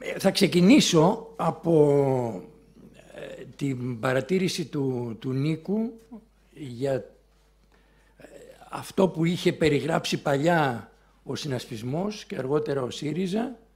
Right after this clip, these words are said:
με τον όρο "νεοφιλελεύθερη παγκοσμιοποίηση υπό την ηγεμονία των Ηνωμένων Πολιτειών της Αμερικής".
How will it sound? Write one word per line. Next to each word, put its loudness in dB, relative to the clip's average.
με -2
τον 0
όρο 2
"νεοφιλελεύθερη 2
παγκοσμιοποίηση -2
υπό -6
την -4
ηγεμονία -2
των -4
Ηνωμένων -2
Πολιτειών -2
της -8
Αμερικής". -6